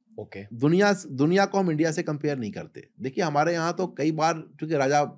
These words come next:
Speaker 2: रजवाड़े भी रहे थे, हमारा देश गुलाम रहा इतने सालों तक। आप देखिए ना, मोहम्मद बिन कासिम आया सात सौ बारह ईस्वी में, और तब से लेके हम लगातार अटैक्स झेलते रहे। फिर उसके बाद से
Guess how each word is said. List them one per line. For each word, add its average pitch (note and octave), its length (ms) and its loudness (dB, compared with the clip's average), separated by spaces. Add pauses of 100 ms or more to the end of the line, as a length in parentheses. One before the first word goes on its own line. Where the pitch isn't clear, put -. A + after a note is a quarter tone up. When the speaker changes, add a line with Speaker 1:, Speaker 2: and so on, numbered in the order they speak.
(160)
Speaker 2:
रजवाड़े B2+ 360 2
भी C#3+ 120 0
रहे A#2 200 -2
थे, A2+ 300 -6 (760)
हमारा C3+ 260 2
देश C#3+ 240 2
गुलाम A#2+ 380 0
रहा C#3 140 2
इतने B2+ 240 -4
सालों G#2 300 -4
तक। G2 260 -8 (640)
आप A2+ 120 0
देखिए A2 280 -4
ना, F#3+ 60 -2
मोहम्मद B2+ 340 -2
बिन C#3 200 0
कासिम C3 400 -2
आया B2+ 240 0
सात A#2 240 -2
सौ C#3+ 200 -2
बारह G2 240 -2
ईस्वी G2+ 320 -10
में, E2 140 -14 (1120)
और D3 260 -2
तब C#3+ 120 2
से F3 200 2
लेके D3+ 280 2
हम D#3 140 0
लगातार B2+ 440 0
अटैक्स A#2 380 -4
झेलते F2+ 380 -10
रहे। E2 160 -10 (880)
फिर C3+ 140 0
उसके B2 260 -2
बाद A2+ 200 0
से A2+ 380 -2